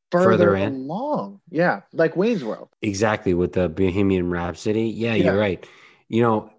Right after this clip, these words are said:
Speaker 2: it's funny. I thought this movie was longer than it was because of this, 'cause I'm like, "Oh, man, when are they gonna get to the F A O Schwartz part?" And I was like, "Oh, we're already there." Like,
Speaker 1: <laughs>
Speaker 2: you know, this guy's getting a raise tomorrow. Like,
Speaker 1: That's
Speaker 2: this,
Speaker 1: the cra-
Speaker 2: this is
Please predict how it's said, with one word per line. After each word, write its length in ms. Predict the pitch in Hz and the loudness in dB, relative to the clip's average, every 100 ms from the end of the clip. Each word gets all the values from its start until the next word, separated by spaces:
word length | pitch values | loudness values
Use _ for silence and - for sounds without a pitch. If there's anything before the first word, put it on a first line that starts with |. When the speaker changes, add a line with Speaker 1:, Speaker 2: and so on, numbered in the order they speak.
| _ - | _ -16
Speaker 2:
it's 160 | - - | -14 -6
funny. 400 | 127 113 98 - _ - | -2 -2 -4 -10 _ -2
I 200 | 104 120 | 0 0
thought 360 | - 127 123 123 | -2 0 0 -2
this 200 | 113 - | -6 -2
movie 240 | 104 98 | -2 0
was 200 | 92 87 | -2 -4
longer 300 | 95 95 92 | -4 -2 -2
than 160 | 90 92 | -4 -4
it 100 | 95 | -2
was 300 | 107 110 92 | 0 -2 -2
because 400 | 87 - 113 95 | -10 -4 -2 -2
of 80 | 82 | -6
this, 220 | 80 78 | -10 -14
'cause 180 | - 107 | -12 -8
I'm 140 | 92 | -6
like, 220 | 87 87 - | -8 -10 -12
"Oh, 120 | 101 | -8
man, 320 | 104 95 82 | -4 -6 -6
when 120 | 90 | -6
are 40 | 101 | -4
they 120 | 101 | -4
gonna 160 | 98 95 | -4 -4
get 200 | 92 87 | -6 -8
to 80 | 85 | -8
the 140 | 90 | -8
F 160 | 87 - | -8 -6
A 100 | 92 | -6
O 80 | 85 | -6
Schwartz 300 | - 107 101 | -6 -4 -4
part?" 340 | - 82 80 - - _ _ | -6 -6 -6 -14 -20 _ _
And 80 | 104 | -4
I 20 | |
was 80 | 104 | -4
like, 100 | 101 | -4
"Oh, 140 | 160 208 | -2 0
we're 260 | 123 156 | 4 6
already 300 | 214 190 151 | 8 6 4
there." 440 | 127 190 - - _ _ _ _ | 4 2 2 -4 _ _ _ _
Like, 220 | 101 101 - | -2 0 0
Speaker 1:
<laughs> 800 | 494 494 415 - _ _ _ | -2 -4 -6 -8 _ _ _
Speaker 2:
you 180 | 110 117 | 0 2
know, 100 | 110 98 | 4 2
this 220 | 143 151 | 0 2
guy's 300 | 180 165 143 | 0 2 2
getting 280 | 120 120 110 | 2 2 2
a 40 | |
raise 560 | 101 120 113 98 87 - _ | 2 4 4 2 -4 -12 _
tomorrow. 720 | - 117 107 101 90 73 - _ _ - | -2 2 4 4 2 -2 -8 _ _ -10
Like, 260 | 117 120 107 | -2 2 2
Speaker 1:
That's 300 | 95 269 - | 2 2 2
Speaker 2:
this, 260 | 127 226 - | 4 4 2
Speaker 1:
the 60 | |
cra- 300 | - 254 262 - - - - - - | 0 2 2 0 -16 -10 -8 -6 -2
Speaker 2:
this 220 | 127 127 | -2 -2
is 220 | 131 117 | -6 -6